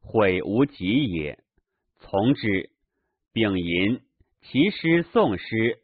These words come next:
拜吴师于虹口，获其二帅公子苦前、兖州元。华灯率其余以拜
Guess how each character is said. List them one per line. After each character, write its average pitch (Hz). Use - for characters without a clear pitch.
拜 92
吴 123
师 185
于 110
虹 120
口， 76
获 151
其 113
二 131
帅 127
公 202
子 113
苦 87
前、 90
兖 110
州 190
元。 92
华 135
灯 127
率 143
其 -
余 165
以 87
拜 113